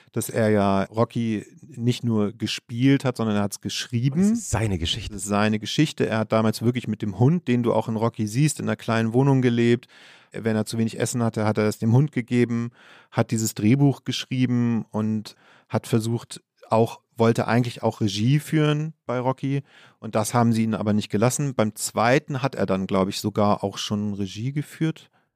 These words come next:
Speaker 1: Beim zweiten Rocky, meine ich. Aber ja, Sylvester Stallone ist ein großartiger Drehbuchautor und eine ganz wichtige Stimme auch für mich in meiner Kindheit gewesen. Das muss ich auch ehrlich sagen. Also
Speaker 2: Mhm.
Speaker 1: der war sehr prägend. Jetzt nicht nur durch Rocky oder
Speaker 2: Ja,
Speaker 1: so,
Speaker 2: ja.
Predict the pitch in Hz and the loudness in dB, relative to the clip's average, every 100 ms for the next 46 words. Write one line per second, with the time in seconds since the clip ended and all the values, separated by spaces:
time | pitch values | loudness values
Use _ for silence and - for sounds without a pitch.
0 | _ _ _ - 123 - 131 131 - 135 | _ _ _ -20 -16 -8 -4 -4 -4 -2
1 | 117 143 127 120 131 139 131 127 - - | -2 -2 0 0 0 -2 -4 -8 -12 -20
2 | - - 127 123 117 113 123 120 - - | -20 -4 2 4 4 2 0 0 0 -8
3 | - 123 113 127 - 120 113 120 123 104 | -8 -6 -4 -4 -2 0 2 2 0 -4
4 | - - 110 - 120 123 135 143 - 117 | -8 -6 -6 -4 0 4 6 6 4 0
5 | 110 110 101 117 123 127 - - 104 107 | 0 -2 -4 0 0 -2 -4 -2 -2 -2
6 | - 104 101 98 95 110 104 - 110 104 | -2 0 0 -2 -4 -8 -10 -8 -8 -4
7 | 107 113 - 123 - 110 107 104 104 110 | -2 -2 -2 -4 -4 -4 0 0 0 -4
8 | - _ _ _ _ 101 - 143 139 107 | -8 _ _ _ _ -14 0 2 4 2
9 | - 113 143 - 117 107 113 113 - 127 | 0 2 2 0 -2 0 2 2 0 -2
10 | 113 104 - 90 92 95 95 95 92 110 | 0 -2 -4 -4 -2 0 0 0 2 2
11 | 104 - 107 - 95 92 - 90 87 92 | 0 -2 -4 -2 -2 -2 0 0 0 -2
12 | 90 98 101 98 98 104 101 - 120 120 | -2 -2 -2 -2 -2 0 0 0 0 2
13 | 110 85 - 120 127 107 101 95 - 143 | 0 -4 -4 -4 -2 -2 -2 -2 0 2
14 | 143 123 117 151 | 4 6 4 2